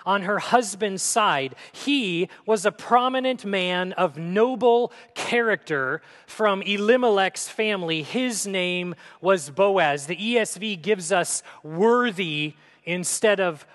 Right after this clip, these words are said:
prominent and noble. It gives us worthy. We're intended to understand that Boaz was very likely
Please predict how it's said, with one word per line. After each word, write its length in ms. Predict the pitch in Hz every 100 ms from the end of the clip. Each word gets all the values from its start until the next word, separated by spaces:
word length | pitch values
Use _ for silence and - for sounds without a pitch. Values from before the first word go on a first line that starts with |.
| _
prominent 800 | - 202 196 196 185 180 170 -
and 220 | 156 160
noble. 400 | 170 180 156 147
It 80 | 139
gives 240 | 175 160
us 180 | 175 -
worthy. 480 | 135 165 180 147 113 _ _ - - - _
We're 480 | 175 170 170 214 240
intended 640 | 233 - - 262 269 262
to 160 | - 233
understand 800 | 233 226 196 - 254 233 220 175
that 280 | 196 170 143
Boaz 640 | 220 240 226 190 185 156
was 260 | 190 156 - - 175
very 400 | 160 226 240 214
likely 720 | 196 208 226 220 185 175